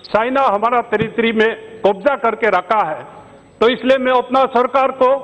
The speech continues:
और इस सदन को और अपना media house को ये request कर, करना चाहता हूँ आपका माध्यम से कि साइ-, कोई पाकिस्तान issue आता है, अखबारों में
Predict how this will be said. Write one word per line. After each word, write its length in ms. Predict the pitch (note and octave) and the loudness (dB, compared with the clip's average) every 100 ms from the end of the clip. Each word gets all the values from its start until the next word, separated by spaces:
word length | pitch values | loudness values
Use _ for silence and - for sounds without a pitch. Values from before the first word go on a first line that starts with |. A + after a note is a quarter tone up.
| - - - - - | -8 -18 -20 -10 0
और 180 | A3+ C4 | 2 2
इस 220 | B3+ C4+ | -2 -6
सदन 460 | - C4+ A#3+ D#4 D#4 | -2 -2 0 0 -2
को 500 | - F#3+ C3+ - - - - G3+ | -2 -2 -4 -12 -18 -20 -6 0
और 240 | A#3+ B3+ B3+ | 2 2 0
अपना 200 | B3+ A#3+ | 0 0
media 400 | G#3+ A3+ D#4 D4+ | 0 0 0 2
house 340 | A3 B3 A#3+ | 0 -2 -4
को 220 | - A#3+ | -4 -2
ये 140 | A3 A3 | 0 -2
request 400 | A3 A3+ A3+ - | -2 -2 -2 0
कर, 180 | G#3 | -2
करना 460 | G#3 - G3 G#3+ A3+ | -2 -4 -4 0 0
चाहता 380 | G#3+ F#3+ F#3+ G#3 | 0 -2 0 -2
हूँ 160 | F#3+ | -2
आपका 300 | E3 - A3 | -2 -2 -2
माध्यम 380 | F#3 F3+ F#3 B3 | -2 -2 -2 -4
से 240 | - F#3+ D3 - - - - - - | -2 -2 -2 -8 -20 -20 -20 -20 -6
कि 180 | B3+ C#4 | 0 0
साइ-, 460 | - - A#3 D4 G#3+ - | 0 0 0 0 -6 -10
कोई 300 | - C4+ C#4+ | 0 2 2
पाकिस्तान 640 | C4+ A3 D#4 C#4 D4 C#4+ | 0 -2 -2 -2 0 0
issue 280 | B3 A3 D#4 | -2 0 2
आता 440 | C#4 B3+ D4 C#4 C4 | 4 2 2 0 0
है, 160 | C4+ - - - - - - | -6 -14 -20 -20 -20 -6 0
अखबारों 460 | A3+ A3 D4 D#4 | 0 2 2 2
में 380 | D4 C4+ D4 C#4+ | 2 2 0 -4